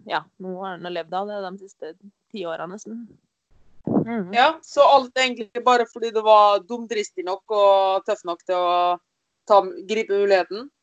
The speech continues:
Speaker 1: Ja, fakt-, lite grann faktisk. For jeg synes det var, jeg husker jeg synes det var forferdelig ubehagelig, og jeg har aldri vært en person som liksom liker å, å selge seg selv, da. Det må en jo lite grann med,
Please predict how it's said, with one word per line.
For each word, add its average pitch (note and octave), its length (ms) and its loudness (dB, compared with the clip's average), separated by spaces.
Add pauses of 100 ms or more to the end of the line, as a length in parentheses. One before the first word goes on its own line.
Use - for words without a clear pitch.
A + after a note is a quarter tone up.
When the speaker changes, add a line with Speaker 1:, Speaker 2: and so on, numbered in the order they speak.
(160)
Speaker 1:
Ja, A3 220 -4
fakt-, - 500 -14
lite C4 360 2
grann C#4 220 4
faktisk. - 720 -6
For B3 100 2
jeg C4 160 2
synes A#3 180 -12
det C4 100 -8
var, C4 140 -6
jeg D4 80 -6
husker D#4+ 240 -8
jeg - 80 -4
synes A#3+ 160 -6
det A#3+ 140 0
var G#3+ 160 0
forferdelig G3+ 960 -10
ubehagelig, D3 580 -12
og E3 460 -12 (340)
jeg - 60 -8
har - 160 -4
aldri F3+ 280 -10
vært E3+ 200 -14
en F#3+ 80 -18
person F3 360 -18
som F3+ 120 -20
liksom F#3 280 -12
liker G3 360 -6
å, D3 300 -4 (240)
å F#3 100 -6
selge F#3 680 -4
seg D#3+ 360 -6
selv, E3+ 240 -4
da. C4+ 180 0
Det G#3 120 -6
må B3 220 -12
en A#2 140 -16
jo D3 120 -20
lite F#3+ 220 -20
grann D3 260 -14
med, D#3+ 440 -14